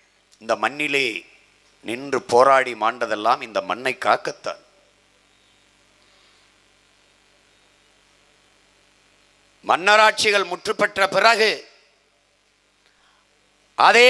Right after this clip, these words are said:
நோக்கத்திற்காக, நிலத்தின் விடுதலைக்காக போராட்டம் நீண்டது. அதில் எண்ணற்ற பேர்கள் போராடினார்கள், சிறைப்பட்டார்கள், வதைப்பட்டார்கள், மிதிப்பட்டார்கள்.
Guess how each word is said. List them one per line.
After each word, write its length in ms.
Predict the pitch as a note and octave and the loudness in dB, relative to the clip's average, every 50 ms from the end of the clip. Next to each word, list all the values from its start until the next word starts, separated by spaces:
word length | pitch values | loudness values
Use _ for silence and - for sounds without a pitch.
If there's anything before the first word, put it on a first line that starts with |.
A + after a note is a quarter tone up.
| B3+ B3 | 6 6
நோக்கத்திற்காக, 800 | A#3+ A#3+ B3 - A#3 - - A#3 A3 G#3+ G#3 G3+ G3+ F#3+ F3+ F#3 F3 F3 | 4 4 4 2 -2 -2 -2 -2 -2 2 2 4 4 4 4 2 0 0
நிலத்தின் 420 | F3+ F#3 F#3 - - G3 F3 D#3+ | 0 0 -2 -2 -4 -8 -6 -6
விடுதலைக்காக 680 | D#3 D3+ D#3+ D#3+ D#3+ D#3 D3 D3 - C#3+ C#3 C3+ B2 B2+ B2+ B2 A#2 A2 A#2 - - _ _ _ _ _ _ _ _ _ _ _ _ _ _ _ _ _ _ _ _ _ _ _ _ _ _ _ _ _ _ _ - | -6 -6 -4 -2 -2 -2 -2 -2 0 0 2 2 2 0 0 0 0 -2 -4 -8 -16 _ _ _ _ _ _ _ _ _ _ _ _ _ _ _ _ _ _ _ _ _ _ _ _ _ _ _ _ _ _ _ 4
போராட்டம் 520 | B2+ D#3 E3 D#3+ D#3+ D3+ - - C#3 B2+ A#2 B2+ | 6 6 6 6 4 2 0 -6 -12 -10 -8 -8
நீண்டது. 440 | C#3+ D#3+ D#3+ D#3 C#3+ C3 - - - _ _ _ _ _ _ _ _ _ _ _ _ _ _ _ _ _ _ _ _ _ _ _ _ _ _ _ _ _ _ _ _ _ _ _ _ _ _ _ _ _ _ _ _ _ _ _ _ _ - - | -8 -8 -8 -8 -10 -10 -10 -12 -16 _ _ _ _ _ _ _ _ _ _ _ _ _ _ _ _ _ _ _ _ _ _ _ _ _ _ _ _ _ _ _ _ _ _ _ _ _ _ _ _ _ _ _ _ _ _ _ _ _ -2 0
அதில் 220 | E3 G3+ G#3 G#3 G3 G3+ | 2 2 4 4 4 2
எண்ணற்ற 420 | G#3+ A3 A3+ A#3 A3+ - A3+ A#3+ A3 | 2 0 0 -2 0 0 0 2 4
பேர்கள் 340 | A3 A3+ A3 G#3+ G#3+ G#3+ G3 F#3 E3+ - - F#3 | 4 4 4 4 2 2 0 0 -4 -4 0 4
போராடினார்கள், 840 | G3+ A3 A3+ A3+ A3+ A3+ G#3+ G#3+ G#3 G3+ G3 F3+ E3+ F3+ E3 C#3+ - - | 4 6 6 6 6 4 4 4 4 4 4 2 2 -2 -6 -6 -6 -4
சிறைப்பட்டார்கள், 800 | G3 F3+ G3 G#3+ G3 G3 G3 - F#3 F3 E3+ D#3+ D3 D3+ C#3+ A#2+ A#2+ | -2 0 0 0 0 -2 -2 0 2 2 2 2 0 -4 -6 -4 -2
வதைப்பட்டார்கள், 800 | C#3+ D#3+ F3+ G3+ F#3+ F3+ E3+ - - D#3+ D#3 D3+ C#3+ C3+ C3 A#2+ A#2 | -2 0 0 0 -2 -2 -4 -2 0 2 2 2 0 -2 -10 -8 -8
மிதிப்பட்டார்கள். 720 | C3+ D3 E3 E3+ D#3+ D3+ - - C#3+ C3+ B2 B2 A#2+ F#2+ D2+ | -8 -8 -8 -8 -8 -10 -6 -2 -2 -2 -2 -4 -8 -14 -16